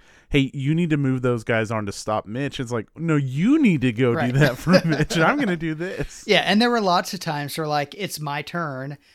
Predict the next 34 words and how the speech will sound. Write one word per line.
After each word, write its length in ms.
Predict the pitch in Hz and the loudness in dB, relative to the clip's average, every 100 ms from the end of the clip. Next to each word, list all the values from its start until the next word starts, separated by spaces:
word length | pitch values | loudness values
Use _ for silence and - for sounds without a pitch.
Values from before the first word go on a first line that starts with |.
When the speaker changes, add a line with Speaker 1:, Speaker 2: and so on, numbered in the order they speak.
| _ | _
Speaker 2:
and 260 | 180 147 143 | -8 -6 -4
you're 160 | 147 208 | -2 -2
saying 400 | - 226 170 165 | -2 -2 -2 -2
to 100 | 165 | -4
me, 440 | 202 170 147 147 | -4 -4 -6 -8
"Hey, 180 | - 170 | -8 -6
do 100 | 147 | -6
you 80 | 160 | -4
want 160 | 160 | -4
to 80 | 147 | -4
ally?" 440 | 156 170 147 131 135 | -2 -2 -4 -4 -6
And 160 | 160 | -8
I'm 60 | 156 | -6
like, 320 | 156 151 151 - _ _ _ _ _ _ _ _ _ | -6 -6 -8 -18 _ _ _ _ _ _ _ _ _
"No, 440 | 226 247 254 247 240 - | -2 2 2 2 -2 -8
I 140 | - | -4
don't 220 | 196 214 185 | -2 -2 -4
really 360 | 175 180 185 | -4 -2 -2
want 200 | 196 185 | -2 -2
to 40 | 180 | 0
ally 360 | 156 160 170 | 0 0 0
because 340 | 175 156 156 143 | -2 -4 -6 -2
I 140 | 143 | -2
want 280 | 139 151 185 | -2 -6 -8
you 120 | 147 | -10
to 160 | 143 156 | -10 -10
still 280 | - - 151 | -10 -8 -8
be 160 | 151 | -6
worried 380 | 139 127 127 139 | -8 -10 -8 -8
about 220 | 139 139 - | -4 -6 -4
what 160 | 143 | -6
I 80 | 139 | -6
might 280 | 151 139 - | -6 -8 -6
do." 360 | 165 - 170 | -4 0 0